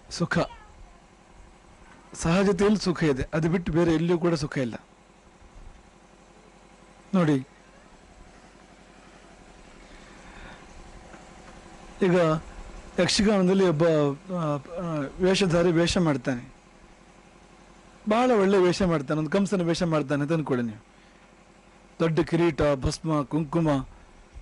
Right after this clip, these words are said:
ದೊಡ್ಡ ಹುಬ್ಬು, ಹ್ಮ್, ಏನು ಬಣ್ಣ ಬಣ್ಣದ ಆಭರಣಗಳು, ಹೊಳೆಯುವ ಬಟ್ಟೆಗಳು ಎಲ್ಲ ಹಾಕ್ಕೊಂಡು ಬರ್ತಾನೆ.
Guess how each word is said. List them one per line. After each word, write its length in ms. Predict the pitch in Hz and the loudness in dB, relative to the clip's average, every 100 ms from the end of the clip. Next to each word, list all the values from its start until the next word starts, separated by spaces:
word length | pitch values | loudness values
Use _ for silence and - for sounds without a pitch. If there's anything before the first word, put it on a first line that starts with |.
| - - | -16 -6
ದೊಡ್ಡ 200 | 156 156 | -4 -2
ಹುಬ್ಬು, 400 | 156 151 170 143 - - _ _ _ _ - - - - - - - - | -4 -2 -2 -2 -6 -20 _ _ _ _ -20 -20 -20 -20 -20 -20 -20 -20
ಹ್ಮ್, 260 | 143 139 117 - - - | -14 -12 -14 -20 -10 -2
ಏನು 380 | 180 175 147 | 0 0 0
ಬಣ್ಣ 200 | 143 160 | -2 0
ಬಣ್ಣದ 320 | 170 170 170 170 | 0 0 2 2
ಆಭರಣಗಳು, 600 | 160 170 175 165 151 143 - - - - - - - - - - - - - - - - - - - - - - - - - - - - - - - - - - - - - - - - - - - - - | 2 2 0 0 -2 -4 -10 -20 -20 -20 -20 -20 -20 -20 -20 -20 -20 -20 -20 -20 -20 -20 -20 -20 -20 -20 -20 -20 -20 -20 -20 -20 -20 -20 -20 -20 -20 -20 -20 -20 -20 -20 -20 -20 -20 -20 -20 -20 -20 -20 -8
ಹೊಳೆಯುವ 460 | - 175 185 180 160 | 0 2 4 4 2
ಬಟ್ಟೆಗಳು 640 | 139 139 202 175 156 143 - - - 180 | 0 -2 0 2 2 -2 -10 -20 -4 0
ಎಲ್ಲ 180 | 233 | 2
ಹಾಕ್ಕೊಂಡು 340 | 233 190 277 240 | 2 2 0 0
ಬರ್ತಾನೆ. 460 | 226 240 165 104 | 2 0 -2 -4